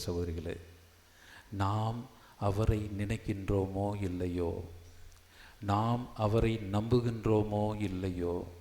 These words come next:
நாம் அவரை புரிந்து கொள்கின்றோமோ இல்லையோ, கண்டிப்பாக கடவுள் உன் மீது நம்பிக்கை வைத்திருக்கின்றார், உன்னை அன்பு செய்கின்றார்,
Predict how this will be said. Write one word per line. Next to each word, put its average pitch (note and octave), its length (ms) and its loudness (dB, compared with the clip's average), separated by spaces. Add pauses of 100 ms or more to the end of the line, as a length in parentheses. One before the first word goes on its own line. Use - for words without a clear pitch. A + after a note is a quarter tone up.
(680)
நாம் G#2+ 460 4
அவரை A#2 340 4
புரிந்து B2 420 6
கொள்கின்றோமோ G#2 720 2 (140)
இல்லையோ, F2+ 520 -2 (840)
கண்டிப்பாக G2+ 840 -2 (120)
கடவுள் G#2+ 600 -2 (560)
உன் G2+ 320 2
மீது A2+ 320 0
நம்பிக்கை G2+ 520 0
வைத்திருக்கின்றார், F2+ 960 -2 (960)
உன்னை A#2 420 4
அன்பு A2+ 300 2 (100)
செய்கின்றார், F#2+ 760 -2